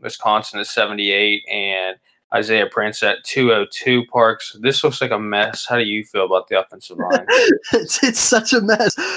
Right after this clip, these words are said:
Speaker 2: Um, there's one name on that roster. There's absolutely a name. Laramie Tunsil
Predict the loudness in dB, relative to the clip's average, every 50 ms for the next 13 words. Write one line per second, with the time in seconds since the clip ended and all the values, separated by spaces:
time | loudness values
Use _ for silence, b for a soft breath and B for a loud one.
0 | -8 -6 B 2 4 4 4 4 4 6 6 6 4 4 2 2 4 4 4 4
1 | 4 4 4 2 0 0 0 0 2 2 2 0 0 2 2 2 2 0 -4 -10
2 | -10 -10 -8 -4 -4 -2 -4 -4 0 2 2 2 2 0 -4 -2 0 2 2 2
3 | 2 2 0 0 -2 -4 -6 -6 -6 -4 0 2 2 2 0 -2 -6 -6 -6 -6
4 | -6 -6 -6 -8 -8 -8 -10 -12